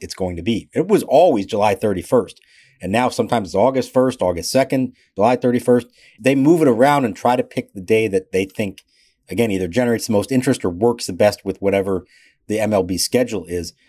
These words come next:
I don't love the six o'clock. I think I'd rather the four o'clock because it does create the situation like you had on Monday where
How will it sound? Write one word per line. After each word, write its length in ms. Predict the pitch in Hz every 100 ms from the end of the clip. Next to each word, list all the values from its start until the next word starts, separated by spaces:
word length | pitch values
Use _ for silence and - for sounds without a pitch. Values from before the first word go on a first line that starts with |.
| _ -
I 100 | 131
don't 200 | 175 139
love 220 | 127 147
the 80 | 139
six 280 | - 156 -
o'clock. 320 | - 160 156
I 80 | 117
think 180 | 139 131
I'd 160 | 113
rather 300 | 104 117 117
the 60 | 98
four 220 | - 117
o'clock 340 | 120 - 127 -
because 260 | - 95
it 200 | 95 85
does 380 | 87 110 110 98 - _ _ _
create 420 | - - 113 123 120
the 100 | -
situation 540 | 110 - 101 110 101
like 160 | 95 90
you 100 | 90
had 300 | 131 113 104
on 140 | 98
Monday 380 | 98 101 98 98
where 540 | 90 95 95 95 92